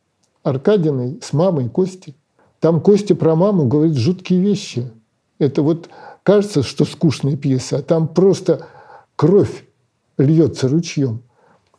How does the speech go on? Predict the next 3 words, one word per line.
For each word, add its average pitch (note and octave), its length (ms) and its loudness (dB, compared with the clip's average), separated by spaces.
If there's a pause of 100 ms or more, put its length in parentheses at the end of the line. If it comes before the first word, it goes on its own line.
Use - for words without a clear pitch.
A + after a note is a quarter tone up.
(580)
Костя F3 560 0 (880)
своему F#3+ 540 4
дяде, C#3 540 2